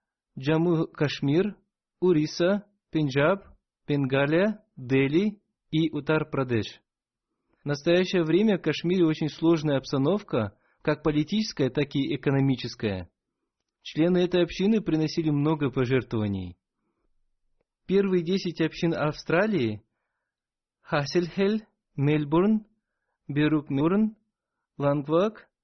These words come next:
Эссити-Канберра, Мосден-Парк, Южный Эдлайт, Пенват, Моудтроид,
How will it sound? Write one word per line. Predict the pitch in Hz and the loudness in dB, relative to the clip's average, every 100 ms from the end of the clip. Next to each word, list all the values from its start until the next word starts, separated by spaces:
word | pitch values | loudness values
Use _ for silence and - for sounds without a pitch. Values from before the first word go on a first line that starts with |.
| _ _ _ - | _ _ _ -2
Эссити-Канберра, | 165 180 170 160 135 - 143 135 135 127 123 175 208 - _ _ _ - | 0 0 -2 -2 -2 0 0 2 2 2 2 2 0 -6 _ _ _ -4
Мосден-Парк, | 156 170 160 156 147 165 208 214 - _ _ _ - | -2 0 0 0 0 0 0 -2 -12 _ _ _ -2
Южный | 165 160 147 143 | 0 2 0 0
Эдлайт, | 135 131 127 139 196 - _ _ _ _ _ | -2 -2 2 2 2 -4 _ _ _ _ _
Пенват, | - 180 151 127 143 190 - _ _ _ _ - | -2 0 0 2 0 0 -8 _ _ _ _ -4
Моудтроид, | 143 156 139 135 135 165 214 - | 0 0 -2 -2 2 2 0 -6